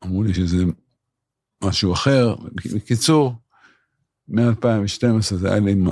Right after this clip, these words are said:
מסע שעד שמצאתי ר-, רופא חכם, אתה יודע, יש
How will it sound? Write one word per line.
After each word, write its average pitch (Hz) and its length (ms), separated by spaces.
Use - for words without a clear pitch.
מסע 92 340
שעד 85 280
שמצאתי 92 1500
ר-, 95 40
רופא 92 260
חכם, 101 560
אתה 80 100
יודע, 87 220
יש - 220